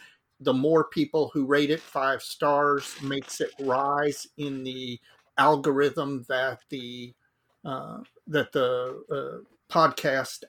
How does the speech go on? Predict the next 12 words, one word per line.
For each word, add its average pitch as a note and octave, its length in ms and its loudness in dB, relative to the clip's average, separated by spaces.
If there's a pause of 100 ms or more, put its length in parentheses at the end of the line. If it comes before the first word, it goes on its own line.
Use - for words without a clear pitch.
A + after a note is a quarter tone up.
apps C3 420 -2
use. D3+ 680 0 (100)
And B2 220 -4
so B2+ 480 -2 (140)
it C#3+ 180 -6
will B2+ 500 -2 (300)
make C#3+ 340 4
us C#3+ 280 2
more C#3+ 360 4
visible C3 680 -2
to C#3 80 -10
more A#2+ 320 -2